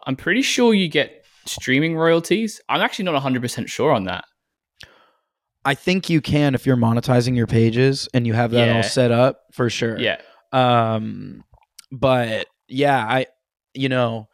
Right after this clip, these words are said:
Speaker 2: it's one of those, yeah, it's one of those things where I, I think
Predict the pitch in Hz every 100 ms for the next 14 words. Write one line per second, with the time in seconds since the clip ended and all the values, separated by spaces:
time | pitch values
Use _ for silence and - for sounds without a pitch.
0 | _ _ _ _ _ _ _ _ _ -
1 | 147 147 165 175 170 156 - 139 139 110
2 | 135 135 135 131 - 131 127 113 120 120
3 | 117 113 110 - _ _ _ _ - 131
4 | - _ - 131 170 147 131